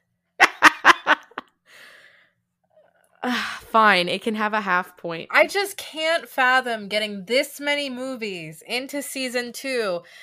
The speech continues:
Speaker 2: and not having watched a single rom-com.
Speaker 1: Madison, that seems like a you problem. You've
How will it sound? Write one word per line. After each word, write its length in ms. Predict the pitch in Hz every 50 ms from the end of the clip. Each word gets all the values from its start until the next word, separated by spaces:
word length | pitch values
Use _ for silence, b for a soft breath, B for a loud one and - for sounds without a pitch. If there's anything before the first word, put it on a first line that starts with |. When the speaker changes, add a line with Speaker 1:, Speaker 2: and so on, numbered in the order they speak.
| B B B
Speaker 2:
and 160 | 214 233 240
not 300 | 240 262 269 285 269 285
having 440 | 269 269 285 269 254 262 254 247 240
watched 520 | 233 226 233 240 226 214 190 165 - - - -
a 200 | 185 175 170 165
single 920 | - - - - - 277 285 285 285 285 294 294 302 294 294 294 - - _ _
rom-com. 1000 | 190 196 220 220 214 214 208 208 208 - - 175 165 156 165 - - - 185 180 - _ _ _ _ _ _ -
Speaker 1:
Madison, 520 | 240 233 262 302 330 349 339 - 339 311 294
that 200 | 294 294 294 -
seems 220 | - 370 466 466
like 160 | 466 453 - 294
a 60 | 254
you 240 | 226 202 214 220 208
problem. 440 | - 180 165 160 - 175 180 170
You've 220 | 185 196 196 -